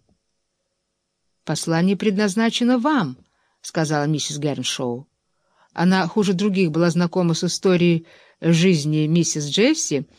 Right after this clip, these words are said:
и ее не встревожил грозный тон послания. "Я так и думала", сказала миссис Джесси. "Но мы все же не знаем, от кого оно. В круг спиритов, как всем известно, могут проникать разные духи, духи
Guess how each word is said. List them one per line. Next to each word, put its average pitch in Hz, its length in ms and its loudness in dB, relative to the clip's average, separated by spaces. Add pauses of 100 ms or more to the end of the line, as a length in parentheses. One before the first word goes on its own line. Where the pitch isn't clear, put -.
(380)
и 202 80 2
ее 202 260 4
не 226 160 6
встревожил 220 580 2
грозный 165 440 2
тон 202 240 0
послания. 139 760 -4 (880)
"Я 185 360 0
так 220 300 -2
и 233 60 2
думала", 135 560 -4 (200)
сказала 175 460 0
миссис 170 360 -2
Джесси. 143 600 -6 (760)
"Но 170 140 4
мы 190 100 6
все 196 200 2
же 185 100 2
не 196 100 4
знаем, 214 360 4
от 180 120 -2
кого 131 300 -2
оно. 120 320 -8 (760)
В - 100 -20
круг 214 300 4
спиритов, 208 580 2
как 180 160 -2
всем 190 260 2
известно, 180 400 0
могут 175 280 2
проникать 180 520 0
разные 175 420 2
духи, 165 340 -2
духи 202 560 0